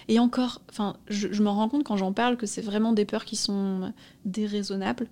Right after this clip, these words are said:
Parce que quand je vois, euh, tous les, tous les mecs, euh, en l'occurrence, qui ont eu des énormes bad buzz, et puis en fait, ils reviennent comme si de rien n'était six mois après, et puis c'est des restars à nouveau,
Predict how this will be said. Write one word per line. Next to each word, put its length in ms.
Parce 240
que 320
quand 180
je 120
vois, 140
euh, 320
tous 220
les, 160
tous 160
les 80
mecs, 400
euh, 140
en 100
l'occurrence, 640
qui 140
ont 80
eu 40
des 240
énormes 360
bad 280
buzz, 320
et 60
puis 220
en 40
fait, 220
ils 60
reviennent 260
comme 160
si 140
de 40
rien 120
n'était 240
six 200
mois 160
après, 300
et 60
puis 100
c'est 80
des 380
restars 500
à 60
nouveau, 420